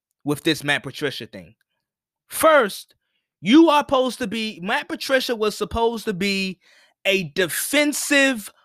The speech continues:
guru. He was supposed to fix up the defense. Instead,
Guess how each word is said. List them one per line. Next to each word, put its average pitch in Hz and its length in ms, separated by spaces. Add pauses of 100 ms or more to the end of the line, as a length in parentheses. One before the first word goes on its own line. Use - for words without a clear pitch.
(300)
guru. 208 540 (720)
He 285 200
was 349 220
supposed 277 560
to 202 120
fix - 540
up 294 220 (300)
the 190 120
defense. 226 720 (680)
Instead, 294 760